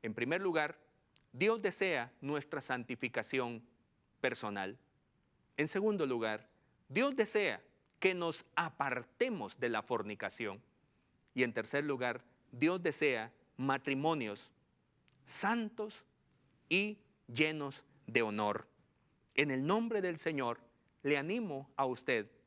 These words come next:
querido hermano, que sigamos esforzándonos en construir un matrimonio que pueda vivir en santidad. Nuestra sociedad lo demanda, nuestra sociedad lo requiere, nuestros hijos lo necesitan.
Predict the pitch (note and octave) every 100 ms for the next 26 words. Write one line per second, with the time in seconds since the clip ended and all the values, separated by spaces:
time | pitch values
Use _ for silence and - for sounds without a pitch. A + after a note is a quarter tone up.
0 | _ _ - A3+ B3 F#3 C#3+ B2 G2 -
1 | _ _ _ _ _ _ _ _ G#3+ G3
2 | A3 C4 C4+ G#3+ G3 F3+ - F3 D#3 A2
3 | G2+ G2+ - C3+ C3+ B2+ A#2 - A#2+ F3
4 | B3 - _ _ _ - G3 A3 A3 G3+
5 | F#3+ F3 A#2+ G#2+ B2+ _ _ _ _ -
6 | A#2+ - F3 F3+ D3 C3 D3 D#3 - C3+
7 | A2+ A2 G#2 G#2 F#2 F#2+ _ _ _ _
8 | _ _ - D3 - F3 E3+ - E3 F#3+
9 | G3+ F#3+ D3+ D3+ E3+ B2 - _ _ _
10 | _ _ _ - D3 D3+ D#3+ - D#3 D#3
11 | D3 F3 F3+ E3 B2 B2+ A#2+ G#2+ - _
12 | _ _ _ - E3+ F3+ F3+ E3+ C#4 -
13 | A#2 G2+ - _ _ _ _ _ _ -
14 | E3+ E3+ D#3+ C#3 - C#3 A2 A2